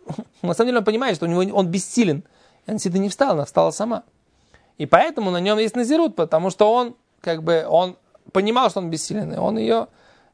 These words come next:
не мог поднять. И то, что она поднялась, так он, как бы, вот он как духовное что-то сделал, как бы, там, что-то на себя принял, там, не знаю, что-то поесть, и вот она встала. То есть это как бы он поставил условия, что она сама встанет. И она сама встала, но это не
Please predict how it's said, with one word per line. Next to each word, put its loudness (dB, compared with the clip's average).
не 2
мог 6
поднять. 0
И -4
то, 2
что -4
она 2
поднялась, 2
так -8
он, 0
как 0
бы, -2
вот 2
он 6
как -4
духовное 6
что-то -4
сделал, 4
как -8
бы, -10
там, -16
что-то -16
на -10
себя -8
принял, 2
там, -6
не -6
знаю, 2
что-то -2
поесть, 4
и -4
вот 2
она 2
встала. 4
То -14
есть -6
это 0
как 4
бы 0
он 4
поставил 4
условия, 2
что -4
она -2
сама 4
встанет. -2
И -4
она -2
сама 0
встала, 6
но -2
это 0
не 0